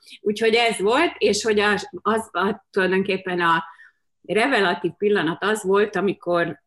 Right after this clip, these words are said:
amikor a Sándor már tudta a szerepét, és akkor, ö, egyszer azt mondta, hogy akkor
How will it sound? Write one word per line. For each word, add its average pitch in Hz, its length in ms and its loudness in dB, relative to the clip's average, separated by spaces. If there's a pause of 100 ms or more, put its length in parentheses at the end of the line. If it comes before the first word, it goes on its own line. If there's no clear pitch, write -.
amikor 185 440 -2
a 165 280 -2
Sándor 202 400 0
már 175 180 0
tudta 180 460 -4
a 156 160 -4
szerepét, 294 600 -2 (520)
és 202 200 -2
akkor, 185 520 0
ö, 175 280 0
egyszer 185 320 -4
azt 196 180 -2
mondta, 202 220 -4
hogy 175 120 -2
akkor 165 500 -4